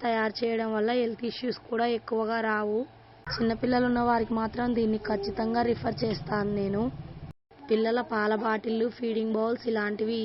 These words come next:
ఈజీగా క్లీన్ చేసుకోవచ్చు. న్యాచురల్ కాబట్టి పిల్లలకి ఎలాంటి సైడ్ ఎఫెక్ట్స్ రావు.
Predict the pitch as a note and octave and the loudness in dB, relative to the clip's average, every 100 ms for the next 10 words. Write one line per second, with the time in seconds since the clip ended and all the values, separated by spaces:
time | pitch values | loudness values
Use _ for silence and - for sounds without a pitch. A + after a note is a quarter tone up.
0 | G#3+ A3 G#3 A3+ A#3+ B3 A#3 A3 A3+ A3 | 0 0 0 0 0 0 0 0 0 -2
1 | - - G#3+ G3+ - A3+ C4+ - - A3+ | -2 -2 0 -2 -2 -2 -2 -8 -6 0
2 | A#3 A3 G#3+ A3 A#3+ A#3 A3+ A3 A3+ C4+ | 4 4 2 2 0 2 2 2 0 -2
3 | C4+ A#3 A3+ A3+ A#3+ A3 G#3+ G#3+ G#3+ B3 | 2 2 2 2 2 4 2 0 -2 0
4 | G#3+ G#3+ B3+ - - A3 G#3 G#3 | 2 2 -2 -6 -2 0 2 2